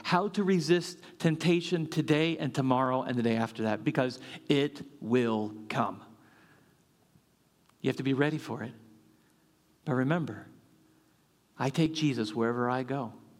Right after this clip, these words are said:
Whatever I do, he comes along for the ride. Would I be doing that if I physically saw him there?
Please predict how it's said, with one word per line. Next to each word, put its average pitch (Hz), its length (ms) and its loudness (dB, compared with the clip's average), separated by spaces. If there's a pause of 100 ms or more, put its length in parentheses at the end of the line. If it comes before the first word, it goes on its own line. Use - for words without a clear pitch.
(720)
Whatever 135 420 2
I 175 120 2
do, 165 220 2
he 123 200 2
comes 131 260 -2
along 131 300 0
for 143 100 -6
the 139 80 -2
ride. 135 280 2 (280)
Would 123 140 2
I 139 80 2
be 190 160 0
doing 208 280 4
that 226 200 2
if - 180 -2
I 170 120 4
physically 180 540 4
saw 240 240 0
him 240 220 2
there? 277 300 0